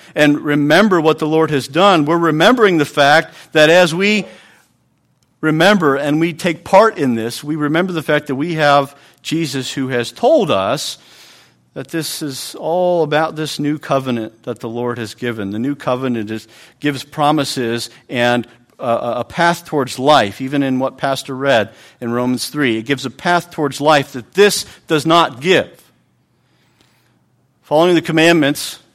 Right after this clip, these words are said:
gives life in the land for now, but not eternal life. Faith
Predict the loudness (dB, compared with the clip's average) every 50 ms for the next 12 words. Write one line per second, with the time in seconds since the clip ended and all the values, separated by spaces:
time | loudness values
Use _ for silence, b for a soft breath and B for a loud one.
0 | _ b b b b b _ -6 -6 -4 -4 2 4 6 6 6 4 2 -2 -8
1 | -12 -14 -18 b b b b b b b _ _ _ -4 -2 0 0 0 2 2
2 | 4 4 4 2 2 0 0 0 2 4 4 4 4 2 2 4 4 6 6 4
3 | 2 -4 b b b b b b b _ -12 -10 -4 0 2 4 4 6 4 4
4 | 0 -2 -4 -10 -16 -20 -20 -20 _ _ _ _ _ _ _ _ _ _ _ _
5 | _ _ _ _ _ _ _ _ _ _ _ _ _ _ _ _ _ _ _ _
6 | _ _ _ _ _ _ _ _ _ _ _ _ _ _ _ _ _ _ _ _
7 | _ _ _ _ _ _ _ _ _ _ _ _ _ _ _ _ _ _ _ _
8 | _ _ _ _ _ _ _ _ _ _ _ _ -18 -18 -18 -18 _ _ _ _
9 | _ _ _ -8 -8 -8 -8 -10 -14 -20 -20